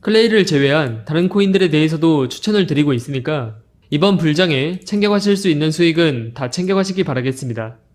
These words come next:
이미 소통방에서는 칠백 명에 달하는 구독자분들이 실제로 큰 수익을 계속해서 만들어가고 있습니다. 여러분들께서도 함께하셔서 같이 한번 좋은 결과 만들어가 보시기 바라고요. 다시 한번 말씀드리지만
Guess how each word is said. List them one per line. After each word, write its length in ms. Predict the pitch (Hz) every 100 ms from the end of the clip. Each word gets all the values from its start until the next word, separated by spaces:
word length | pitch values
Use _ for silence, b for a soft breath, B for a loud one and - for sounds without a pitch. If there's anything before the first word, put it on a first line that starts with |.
| _ _ _ - - -
이미 180 | 143 170
소통방에서는 1000 | 208 226 220 214 180 156 170 123 107 113
칠백 340 | - 220 226
명에 200 | 220 220
달하는 320 | 214 202 196 190
구독자분들이 920 | 156 151 175 151 143 123 117 156 - _ _ _ _
실제로 460 | - 214 220 214
큰 220 | 208 240
수익을 340 | 226 247 233 233
계속해서 480 | 170 143 185 196 190
만들어가고 600 | 127 120 165 190 185 160
있습니다. 540 | 127 131 117 113 117 _ _ _ _ _ _ -
여러분들께서도 760 | 139 175 202 202 202 190 190
함께하셔서 800 | 190 185 202 185 156 170 131 113
같이 240 | - 151 196
한번 280 | 175 180
좋은 300 | 165 151 170
결과 480 | 170 151 127 110 110 -
만들어가 420 | 120 123 147 156
보시기 300 | 147 147 160
바라고요. 600 | 127 123 117 131 147 113 - _ _ _ _ _
다시 240 | 147 147
한번 260 | 202 196 196
말씀드리지만 1000 | 143 147 185 175 165 143 147 147 107 107